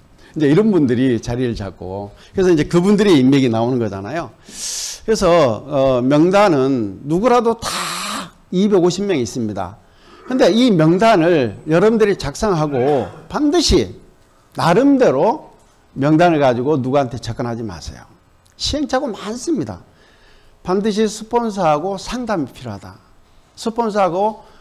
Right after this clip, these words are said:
이 명단을 가지고요, 같이 논의하고 상담하고. 그게 왜 중요하냐면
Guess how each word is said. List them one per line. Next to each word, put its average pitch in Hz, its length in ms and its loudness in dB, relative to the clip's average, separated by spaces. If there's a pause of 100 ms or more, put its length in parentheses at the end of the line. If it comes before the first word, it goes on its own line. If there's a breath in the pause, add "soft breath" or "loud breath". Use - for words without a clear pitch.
(200 loud breath)
이 196 180 2
명단을 175 500 2
가지고요, 131 600 -2
같이 190 560 -4
논의하고 143 840 -2
상담하고. 151 1040 -4 (260 soft breath)
그게 180 260 2
왜 147 240 4
중요하냐면 139 800 -2